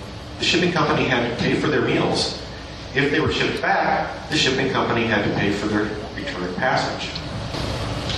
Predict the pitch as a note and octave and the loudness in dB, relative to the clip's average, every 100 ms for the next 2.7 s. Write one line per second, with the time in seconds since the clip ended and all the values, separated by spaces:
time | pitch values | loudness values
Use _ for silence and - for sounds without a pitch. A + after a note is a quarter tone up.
0 | - - - - - - - - - - | -4 -6 -6 -6 -8 -8 -8 -8 -8 -2
1 | A3 A#3+ G#3+ F3 E3 A#2+ - F3 F#3+ - | 0 2 2 2 0 0 0 0 0 0
2 | A#2 A2+ - D#3+ E3+ - | 2 2 2 2 2 0